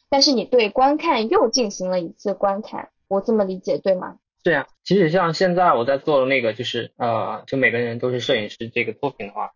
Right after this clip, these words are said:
Speaker 2: 我也是去微博上去把别人就是那个照片下载下来，然后重新把它进行一个组合，把它变成我的一个作品。
Speaker 1: 你，你下载他们的图片的时候会跟他们讲吗？
Speaker 2: 不会，对，因为我可能觉得我当然不会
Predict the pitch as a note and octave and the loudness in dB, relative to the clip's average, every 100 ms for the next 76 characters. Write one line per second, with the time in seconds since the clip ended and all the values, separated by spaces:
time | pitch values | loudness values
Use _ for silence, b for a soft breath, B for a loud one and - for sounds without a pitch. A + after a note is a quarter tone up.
0 | _ _ _ _ - C#3 C3+ G#2 B2+ A#2 | _ _ _ _ -2 2 2 2 -2 -4
1 | _ - C3 C#3 A#2+ G#2+ B2+ A2+ B2 A2+ | _ -4 0 0 0 0 0 -2 -2 0
2 | G#2 A2 A2+ A#2 A#2+ - _ _ _ - | 2 2 0 -2 -8 -14 _ _ _ -14
3 | A#2+ A#2+ A#2+ A#2+ C3 B2+ B2+ D3+ A2+ G#2+ | -6 -4 -4 -2 -2 -4 -2 -2 -2 -2
4 | A2 G#2 G#2+ A2+ B2+ A2+ _ G#2 G#2+ C#3+ | -4 -4 -6 -4 -4 -6 _ -10 -4 -4
5 | A#2+ G#2 G#2+ - A2+ A2+ A2 A#2 A2 - | -4 -6 -10 -12 -12 -10 -10 -12 -16 -16
6 | F#2+ - - G#2+ A2 A2+ C3 A#2+ A2+ G#2 | -16 -8 -2 0 0 0 -2 -2 -2 -2
7 | G2+ A2 A#2+ A2+ _ - A3+ G#3 G#3+ G#3 | -4 -4 -4 -4 _ -2 0 0 -4 -2
8 | E4 C#4 A#3+ G#3 B3+ C4+ B3+ A#3 G#3 G3+ | 0 2 2 2 2 2 2 0 -4 -2
9 | C#4 A#3 G#3 - G3 G3+ A3 G#3 A#3+ A3+ | 0 0 -2 -2 -2 0 2 2 2 2
10 | A3 A3+ A#3+ - - - - - A2 G#2 | 0 0 -2 -2 -4 -4 -8 0 0 0
11 | - _ - F3 G#3+ E3 C3 B2 A#2 C3 | -8 _ 2 4 6 4 2 2 2 2
12 | C3+ - - A2+ C3+ A#2+ G#2+ - - D3 | 0 -8 -2 2 2 2 0 -4 -2 2
13 | C#3 B2 A#2+ | 2 0 -4